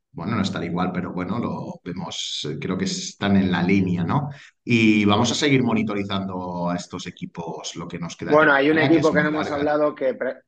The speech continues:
Speaker 2: que preocupa una barbaridad, que son los Chicago White Sox, que yo no esperaba
Speaker 1: Sí.
Speaker 2: nada de ellos, pero, mm, están rompiendo
Speaker 1: No,
Speaker 2: las
Speaker 1: tampoco, ¿eh?
Speaker 2: expectativas para mal.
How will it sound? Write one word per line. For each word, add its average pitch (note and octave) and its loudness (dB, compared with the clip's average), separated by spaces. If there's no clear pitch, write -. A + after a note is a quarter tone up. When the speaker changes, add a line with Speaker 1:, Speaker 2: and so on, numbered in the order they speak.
Speaker 2:
que B2+ -2
preocupa A#2+ -2
una C3+ -2
barbaridad, C3+ 0
que B2 -4
son B2+ -8
los B2 -2
Chicago B2 2
White B2+ 2
Sox, C#3+ 0
que A2 -8
yo B2+ -4
no C3+ -4
esperaba C3+ 2
Speaker 1:
Sí. C3 2
Speaker 2:
nada C3+ 4
de C#3+ 2
ellos, D#3 2
pero, C#3+ 4
mm, G2+ -12
están B2+ -2
rompiendo C3 4
Speaker 1:
No, - 4
Speaker 2:
las B2+ -2
Speaker 1:
tampoco, F2+ -2
¿eh? E2+ 0
Speaker 2:
expectativas B2+ 0
para C3+ 2
mal. D#3 4